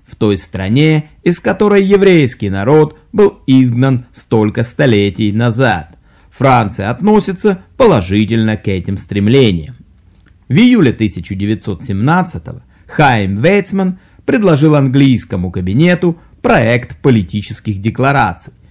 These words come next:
в которой Англия выразила бы свое согласие с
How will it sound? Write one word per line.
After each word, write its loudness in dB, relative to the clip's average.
в -20
которой -2
Англия -2
выразила 2
бы 2
свое 0
согласие -2
с -14